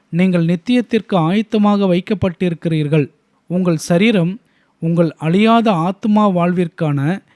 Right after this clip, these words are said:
இருப்பிடம் மட்டுமே. அநேக படைப்புயிர்களைப் போல் நமது சரீரமும் அவருடைய நோக்கத்தை நிறைவேற்றுகிறதற்காய் இருக்க வேண்டும். உங்கள் சரீரத்தை ஆத்துமாவிற்கு அடிமையாக்குங்கள். அதற்கு பதிலாக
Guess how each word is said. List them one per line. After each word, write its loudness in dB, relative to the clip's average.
இருப்பிடம் 0
மட்டுமே. 0
அநேக -2
படைப்புயிர்களைப் -2
போல் 0
நமது -2
சரீரமும் -2
அவருடைய 0
நோக்கத்தை -2
நிறைவேற்றுகிறதற்காய் -2
இருக்க -4
வேண்டும். -2
உங்கள் -2
சரீரத்தை -2
ஆத்துமாவிற்கு -2
அடிமையாக்குங்கள். -2
அதற்கு -2
பதிலாக 0